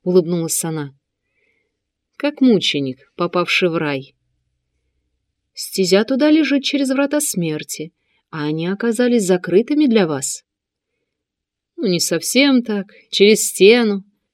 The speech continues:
А вообще я отказываюсь переправляться через Стикс, раз отыскал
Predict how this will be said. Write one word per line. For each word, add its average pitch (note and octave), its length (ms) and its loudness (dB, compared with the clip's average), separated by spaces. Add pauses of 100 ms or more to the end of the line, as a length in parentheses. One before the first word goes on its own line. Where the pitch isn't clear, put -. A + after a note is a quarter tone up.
(140)
А F#3+ 100 0
вообще C#4+ 400 4
я D4 100 4
отказываюсь F#3 680 -2
переправляться E3 760 -4
через D3+ 380 -6
Стикс, - 480 -6 (400)
раз D4 240 0
отыскал A3 600 -2